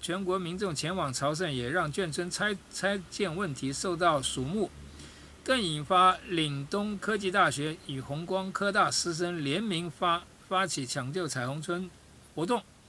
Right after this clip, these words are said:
时任台中市长的胡志强经过多次会议，最后决定以市地重建-，重划方式将该处辟为公园而保存。二零一四年正式开幕启用，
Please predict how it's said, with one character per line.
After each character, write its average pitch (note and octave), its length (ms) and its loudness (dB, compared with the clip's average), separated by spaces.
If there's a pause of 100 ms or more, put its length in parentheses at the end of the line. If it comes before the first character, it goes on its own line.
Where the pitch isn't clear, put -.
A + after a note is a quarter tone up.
(580)
时 - 240 -4
任 A#3+ 220 6 (160)
台 D#3 180 2
中 G#3 180 -2
市 G3 220 -4
长 C3 180 2
的 B2 200 -2
胡 D#3 180 -2
志 F#3+ 160 -2
强 C#3 240 2
经 G3 220 -2
过 E3 120 2
多 A3+ 220 2
次 G3+ 160 -2
会 F#3 220 0
议， E3 100 0
最 D#3 180 -2
后 F#3+ 140 2
决 D3+ 220 -4
定 F#3+ 120 -2
以 B2 200 -6
市 E3 360 0
地 C#3+ 320 -4
重 C#3+ 380 -8
建-， G3+ 240 -4
重 D#3 240 -4
划 F#3+ 180 2
方 D#3+ 220 -2
式 D3 140 -6
将 E3 240 -4
该 E3+ 180 0
处 D3+ 160 -2
辟 E3 220 -4
为 C3+ 180 -2
公 G3 260 -4
园 C#3+ 160 -2
而 C#3 160 -2
保 B2 220 -4
存。 A#2+ 300 -6 (600)
二 G#3+ 200 4
零 F#3 120 0
一 A3+ 120 -4
四 G3+ 180 -2
年 E3+ 180 -2
正 G#3 220 0
式 D#3+ 160 -2
开 F#3+ 220 0
幕 G3 180 -4
启 B2+ 220 -4
用， E3+ 180 0